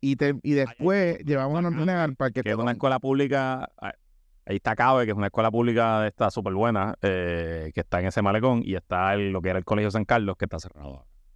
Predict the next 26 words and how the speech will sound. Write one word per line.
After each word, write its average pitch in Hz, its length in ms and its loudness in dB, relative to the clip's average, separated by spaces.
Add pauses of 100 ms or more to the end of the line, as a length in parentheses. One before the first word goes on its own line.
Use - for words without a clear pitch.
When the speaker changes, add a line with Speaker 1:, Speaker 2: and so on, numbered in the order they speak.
(320)
Speaker 1:
Sí. 113 360 4
Speaker 2:
Allí 82 120 0
también. - 260 -6 (4000)
Pues 87 120 0
nada, 120 160 4
sin 107 140 -2
comentarios. 95 420 -2 (480)
Speaker 1:
La 107 200 2
Cámara 110 280 2
de 139 80 0
Representantes, 131 480 -2
pues, 110 140 -4
no 110 160 2
ju-, 123 200 0
a 107 120 -4
pelear 110 260 0
a - 20 2
los 117 100 0
populares, 98 400 -2
que 113 100 -4
de 113 100 0
verdad 107 300 0
que 101 280 -2 (600)
Tatito 107 400 2
está 107 160 -2
cabrón. 90 540 -4